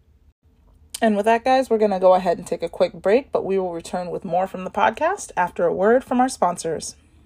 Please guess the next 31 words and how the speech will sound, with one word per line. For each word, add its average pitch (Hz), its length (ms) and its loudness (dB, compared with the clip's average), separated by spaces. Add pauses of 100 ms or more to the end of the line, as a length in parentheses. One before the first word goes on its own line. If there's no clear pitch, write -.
(680)
All 311 180 -2
right, 190 240 -4
guys, 170 320 -8
welcome 180 340 -6
back. - 420 -8 (300)
So 254 300 0
for 277 180 -8
the 262 120 -6
rest 311 260 -6
of 349 100 -8
this 285 160 -10
episode, 240 680 -4
I 214 200 -4
am 233 120 -6
going 220 400 -6
to 226 180 -12
give 202 220 -12
you 208 120 -10
guys 190 400 -4
a 185 120 -6
review 185 680 -8
of 165 280 0
Halloween 247 480 -2
Horror 214 320 -2
Nights 190 300 -8
twenty 185 260 -10
twenty-two 196 640 -10
at 202 180 -4
Universal 202 460 -10
Studios 175 540 -6
Hollywood. 165 680 -8